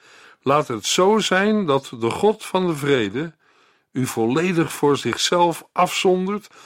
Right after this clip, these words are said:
en dat uw hele wezen, geest, ziel en lichaam zuiver blijft tot de komst van onze Heer Jezus Christus." Hoewel dit waar is,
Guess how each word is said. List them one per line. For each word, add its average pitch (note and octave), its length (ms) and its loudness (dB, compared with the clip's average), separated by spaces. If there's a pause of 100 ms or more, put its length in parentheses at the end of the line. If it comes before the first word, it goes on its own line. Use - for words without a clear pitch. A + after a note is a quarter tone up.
(140)
en D#3 160 2
dat D3 200 2
uw A2+ 160 -2
hele F#3 460 0
wezen, F3+ 600 2
geest, F3 680 0
ziel F3+ 480 -2
en D3+ 160 -2
lichaam D#3 600 -2 (460)
zuiver F3+ 560 2
blijft D3 640 -2 (580)
tot B2+ 180 -4
de A#2+ 80 0
komst F3+ 380 0
van E3 120 0
onze D3 260 2
Heer B2+ 200 0
Jezus A2+ 540 -4
Christus." - 640 -14 (1900)
Hoewel C#3 460 0
dit C3 200 -2
waar B2+ 380 0
is, B2 380 -8